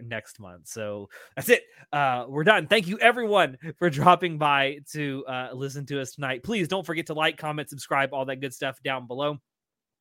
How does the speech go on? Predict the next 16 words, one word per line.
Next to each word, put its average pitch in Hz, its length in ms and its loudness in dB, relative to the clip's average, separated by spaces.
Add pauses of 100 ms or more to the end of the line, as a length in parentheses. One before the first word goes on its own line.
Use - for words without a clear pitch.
(140)
Um, 135 220 -2
it 127 40 -10
really 139 200 -2
helps 131 160 -4
us 120 140 -12
out. 135 240 2 (240)
We 165 100 8
are 185 280 6 (260)
past, 151 500 0
uh, 139 360 0
five 139 280 -2
hundred 147 260 -10
subscribers 139 540 -12
now 202 240 -14 (120)
on 151 120 -10
YouTube. 214 400 -6